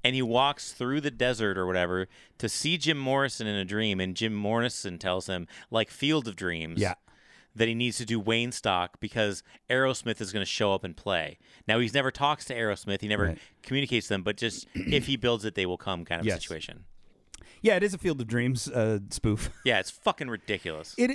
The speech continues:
Speaker 2: it is not as good as the first one. That is true. But I think that those characters are good enough to facilitate more movies,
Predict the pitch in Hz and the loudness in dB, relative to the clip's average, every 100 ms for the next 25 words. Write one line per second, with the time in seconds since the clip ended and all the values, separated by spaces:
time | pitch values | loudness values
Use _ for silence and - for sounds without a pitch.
0 | - 226 240 208 240 240 - 190 170 165 | 2 4 4 2 2 0 0 0 2 2
1 | 139 135 120 104 82 76 _ _ _ _ | 0 0 0 0 -4 -6 _ _ _ _
2 | 175 151 - 101 73 - _ 208 202 196 | 2 2 0 -2 -2 -12 _ 4 4 0
3 | - 269 262 160 180 170 139 147 139 - | 2 0 0 -2 2 2 2 2 2 -2
4 | _ - - - 180 - 131 104 92 - | _ -16 0 4 4 4 2 2 0 -6
5 | _ _ 135 - 147 147 127 113 101 - | _ _ -6 4 4 6 4 2 -2 -14
6 | _ _ _ _ _ _ _ _ - 135 | _ _ _ _ _ _ _ _ 2 4
7 | 123 113 - 143 - 185 160 143 110 110 | 4 0 -2 2 4 2 0 0 -2 4
8 | 120 123 117 101 78 - | 4 6 4 2 -4 -16